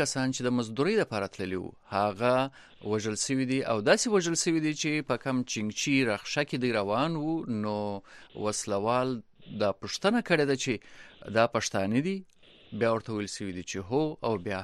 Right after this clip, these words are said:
هم په ډیر ناترسۍ او بې رحمۍ سره وژل سوي دي. مولانا صاحب، لکه څرنګه چې هم تاسو خبره وکړه، بیا هم راځم هغه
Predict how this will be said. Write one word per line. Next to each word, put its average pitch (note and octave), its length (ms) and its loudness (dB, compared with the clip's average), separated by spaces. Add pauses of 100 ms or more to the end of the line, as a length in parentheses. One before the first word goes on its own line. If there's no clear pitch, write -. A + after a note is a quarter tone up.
هم F2+ 180 -8 (400)
په G#2 160 0 (140)
ډیر G#2 180 0 (240)
ناترسۍ G#2 680 -2 (180)
او G#2 60 4 (200)
بې G2+ 100 0
رحمۍ A#2 300 2
سره G2+ 180 0
وژل G#2 240 0
سوي C3 240 2
دي. B2+ 60 2 (460)
مولانا G#3+ 340 8
صاحب، A3+ 260 6 (180)
لکه - 220 0
څرنګه F3 260 0
چې D#3+ 120 -4
هم D3+ 120 -4
تاسو F3 280 0
خبره G3 340 2
وکړه، G#2+ 400 0
بیا C3 100 6 (140)
هم C#3 180 -2
راځم C3+ 280 0
هغه C3 120 4